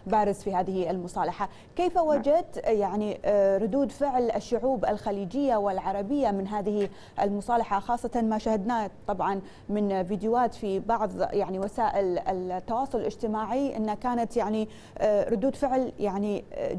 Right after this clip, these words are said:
Speaker 1: جميلة، فأنت كيف وجدت هذه ردود الأفعال؟
Speaker 2: يعني احنا، احنا نتحدث اليوم ك-، يعني، آه، بالنسبه لل-، للمشاعر الخليجيه هي مشاعر واحده،
Speaker 1: نعم.
Speaker 2: مشاعر مواطنين مجلس التعاون الخليجي، كلنا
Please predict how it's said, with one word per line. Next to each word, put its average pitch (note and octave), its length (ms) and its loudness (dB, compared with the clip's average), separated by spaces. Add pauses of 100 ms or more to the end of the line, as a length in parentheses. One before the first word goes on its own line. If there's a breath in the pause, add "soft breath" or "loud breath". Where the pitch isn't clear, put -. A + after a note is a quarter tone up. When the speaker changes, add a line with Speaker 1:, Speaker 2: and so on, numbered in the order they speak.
(140)
Speaker 1:
جميلة، G3+ 320 2
فأنت C#4 420 0
كيف C#4 320 0
وجدت A3 400 2
هذه G3 320 -2
ردود F3+ 240 -4
الأفعال؟ - 380 -6 (640)
Speaker 2:
يعني D#3 300 0
احنا، - 240 0
احنا D#3 200 0 (160)
نتحدث B2+ 680 0
اليوم B2+ 420 4 (180)
ك-، - 60 -2
يعني، G#2+ 680 2
آه، G2 260 2
بالنسبه A#2 400 0
لل-، G2+ 260 2
للمشاعر F2 960 2
الخليجيه G2 640 0
هي G2+ 180 2
مشاعر E2 400 -2
واحده، - 420 -2 (200)
Speaker 1:
نعم. E3+ 220 -10
Speaker 2:
مشاعر G2 280 0
مواطنين G2 320 -2
مجلس F2+ 200 -4
التعاون F2 240 0
الخليجي، F#2 400 -2 (100)
كلنا F#2+ 360 0